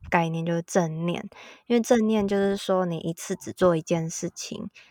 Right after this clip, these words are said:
然后专注在当下你所做的事。那这样子的好处就是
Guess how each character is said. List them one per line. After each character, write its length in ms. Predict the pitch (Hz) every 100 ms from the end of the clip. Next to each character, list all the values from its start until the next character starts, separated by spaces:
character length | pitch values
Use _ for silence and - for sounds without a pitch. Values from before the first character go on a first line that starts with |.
| _ -
然 180 | 165 165
后 320 | 185 175 160
专 280 | - 180 196
注 180 | 196 180
在 220 | 180 175
当 240 | 160 165
下 180 | 180 170
你 120 | 156
所 180 | 160 - -
做 180 | 180
的 120 | - -
事。 320 | - 165 - - - -
那 120 | 226
这 120 | -
样 140 | 226 196
子 100 | 170
的 100 | 165
好 160 | -
处 160 | - 196
就 100 | 202
是 300 | 202 202